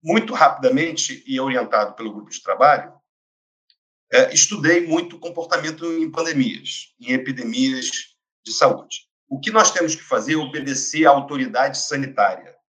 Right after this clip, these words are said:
A autoridade sanitária, numa federação, ela é dada no nível de governo estadual e municipal. O governo federal, ele tem o papel de articulador, teria o papel de articulador.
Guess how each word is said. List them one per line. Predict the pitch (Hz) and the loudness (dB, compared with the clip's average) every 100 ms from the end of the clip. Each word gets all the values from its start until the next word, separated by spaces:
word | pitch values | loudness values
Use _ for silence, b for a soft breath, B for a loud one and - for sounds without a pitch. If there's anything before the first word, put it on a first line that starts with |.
| _ _ _ _ _ _ | _ _ _ _ _ _
A | 127 | 2
autoridade | - 175 156 165 190 - | 4 2 2 4 2 0
sanitária, | - 151 131 - 123 113 104 - | -4 -4 -2 4 4 4 0 -6
numa | 131 160 | -4 -2
federação, | 139 127 110 107 - - 135 127 - _ _ _ - | -2 -6 -4 -4 -4 0 4 4 0 _ _ _ -6
ela | 123 | 2
é | 131 | 2
dada | - 131 143 143 | 6 6 6 2
no | |
nível | 135 131 - 143 | 0 0 -2 -8
de | - 131 | -12 -8
governo | 135 - 131 131 120 117 - | -8 -4 2 2 2 -6 -12
estadual | - - 143 135 120 113 131 - - _ _ _ - | -8 0 4 4 6 6 6 4 -6 _ _ _ 0
e | 143 | 2
municipal. | 165 165 156 147 - - 107 95 - | 2 0 -2 -2 -4 2 4 4 -4
O | - | -6
governo | 220 139 151 135 127 | -4 0 0 0 -4
federal, | - 131 117 110 139 170 - - _ _ | -10 -10 0 6 8 6 2 -10 _ _
ele | 127 127 127 | -4 -4 -2
tem | 143 160 | -2 0
o | |
papel | 156 139 151 156 | 4 4 4 0
de | 156 | 2
articulador, | 151 151 - 170 175 135 127 - - | 2 2 -6 2 2 4 0 -2 -2
teria | 143 131 147 143 - - _ _ | 0 0 0 -2 -6 -8 _ _
o | 113 | 0
papel | 131 131 135 | 2 2 0
de | 143 147 | 2 4
articulador. | 143 - - 156 165 117 107 | 2 -2 -4 4 4 4 -4